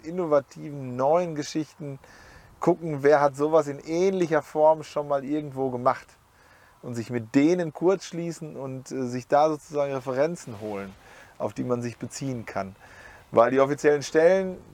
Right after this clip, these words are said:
die haben einen großen Entscheidungsspielraum in ganz, ganz vielen Bereichen. Äh, und sie haben erstmal Angst vor allem, was neu ist. Und wenn sie sich aber rückversichern können bei anderen, bei der anderen offiziellen Stelle in einem anderen Landkreis oder so,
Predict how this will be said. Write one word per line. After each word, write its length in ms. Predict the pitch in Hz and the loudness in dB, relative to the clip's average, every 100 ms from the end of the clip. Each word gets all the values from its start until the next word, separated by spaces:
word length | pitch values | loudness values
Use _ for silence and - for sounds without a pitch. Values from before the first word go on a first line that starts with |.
| - 135 131 | -20 -16 -6
die 160 | 135 | 0
haben 220 | 127 175 190 | 4 4 2
einen 140 | 156 | -2
großen 320 | 143 196 190 | 2 2 2
Entscheidungsspielraum 880 | 185 180 185 170 - 147 131 113 117 | 2 4 4 2 -8 -10 -4 -4 -4
in 140 | 113 117 | -6 -8
ganz, 180 | 135 | -6
ganz 180 | - 123 | -6 -8
vielen 320 | - 143 131 | -8 -12 -8
Bereichen. 520 | 123 117 117 113 110 - - - - - - - - | -4 -2 -2 -2 -10 -20 -20 -20 -20 -20 -20 -8 2
Äh, 220 | 123 117 | 4 4
und 160 | 123 | 0
sie 120 | 117 123 | 4 4
haben 140 | 156 | 6
erstmal 360 | 156 165 165 147 | 4 4 4 2
Angst 280 | 165 170 | 2 0
vor 140 | - 151 | 0 2
allem, 200 | 151 147 | 2 0
was 120 | 139 | -4
neu 280 | 135 139 143 | 0 0 0
ist. 360 | 104 101 - - 113 | -2 -10 -18 -20 -18
Und 180 | 107 | -8
wenn 180 | 117 127 | -6 -4
sie 60 | 131 | -6
sich 200 | 135 147 | -4 0
aber 200 | 127 135 | 2 4
rückversichern 720 | 220 - 170 147 151 143 131 | 2 2 2 2 -2 -2 -2
können 280 | - 127 123 | -6 -4 0
bei 100 | 127 | 2
anderen, 580 | - 196 233 196 165 147 131 | 4 4 4 2 2 0 -4
bei 100 | 135 | 0
der 200 | 135 135 127 | 0 0 -4
anderen 380 | 156 170 151 | -6 -2 0
offiziellen 480 | 151 139 135 139 131 | 0 -2 -4 -4 -4
Stelle 240 | - 143 139 | -6 -4 -4
in 80 | |
einem 120 | 131 135 | -2 0
anderen 320 | 170 180 147 | 2 2 2
Landkreis 540 | 143 135 - 117 110 | 2 0 -4 -4 -4
oder 200 | 110 104 | -10 -12
so, 140 | 110 | -12